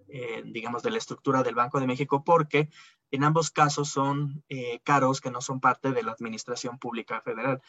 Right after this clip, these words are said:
En este sentido, eh, no so-, eh, obviamente, el, el como ser ministro de la Corte,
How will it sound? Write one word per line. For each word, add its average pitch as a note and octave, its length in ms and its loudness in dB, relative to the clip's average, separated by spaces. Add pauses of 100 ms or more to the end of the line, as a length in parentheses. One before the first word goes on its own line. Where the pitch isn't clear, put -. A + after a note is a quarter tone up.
(300)
En A2 80 -8
este A2+ 160 -6
sentido, A#2+ 540 -2
eh, A2+ 100 -6
no A2+ 180 -4
so-, - 160 -6
eh, A2+ 380 -8
obviamente, A#2 560 -2
el, A2 160 -8
el A2+ 160 -12
como A2 300 -16 (100)
ser B2 240 -8
ministro A#2 420 -6
de A2 120 -6
la A2 100 -8
Corte, B2+ 400 0